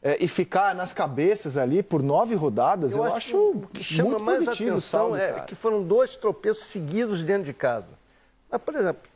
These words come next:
Speaker 2: o Flamengo, semana passada, ganhou do Atlético de quatro dentro da Arena M R V. É, cara, eu acho que uma coisa acaba compensando a outra, é que fica muito exposto esses dois resultados finais. Mas se você olhar como um todo,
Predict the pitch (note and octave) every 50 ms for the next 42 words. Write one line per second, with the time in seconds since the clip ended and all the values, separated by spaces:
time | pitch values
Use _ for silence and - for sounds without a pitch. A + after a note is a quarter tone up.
0 | _ _ - - - - G3 F#3+ D#4+ E4 F4+ B3 - - C#4 D#4 E4 D#4+ A3+ B3
1 | A3 - C4 C4 B3+ A3 C4+ C4+ A#3 B3+ A3+ - - G3+ A3+ A#3 A3+ - B3+ G3+
2 | G#3 - - - F#3+ F#3+ G#3+ A3+ - - D#3+ C3+ D#3 E3+ E3+ D#3+ D#3+ D#3 D#3+ E3+
3 | E3+ E3 D#3+ D#3+ D#3+ E3 D#3+ C#3+ C3+ A2+ G#2+ C#3 E3+ E3 - - - _ _ _
4 | _ _ _ _ _ _ _ _ _ - - - C3+ C3+ C#3+ D3+ - C#2 C2+ -
5 | - - - - - - - - - - G#3 G3 D#3 A#2 A2 - - - - -
6 | - - - - - - - - - - _ _ - G3+ A#3 B3 - - - B3+
7 | B3 A#3 - - A3 B3+ A3+ A#3 G#3+ - - A#3+ A3+ A#3+ - - - B3+ A#3+ -
8 | - A#3 G3+ - - A3+ A#3+ A3+ F#3+ F3+ F#3+ G3+ - G#3+ G#3+ - A3 - - -
9 | D4+ D4+ D4+ C4+ C4+ C#4+ D#4 D4+ - - - - - - G3+ A3 B3 A#3+ - -
10 | - D#3+ - - F3+ D#3 C3 C3+ F#3 F3+ D#3 E3+ E3+ - - - D#3 D3+ C3 -
11 | - - C#3 B2+ A#2 A2 A#2 - - C#3+ D#3 - - B3+ B3+ - - - B3 A3+
12 | E3+ E3 D3+ D#3 - F3+ F3+ D#3+ C#3 A#2+ - - F#3+ G3+ F#3 C#3 G2+ G#2 F#2 A#2+
13 | B2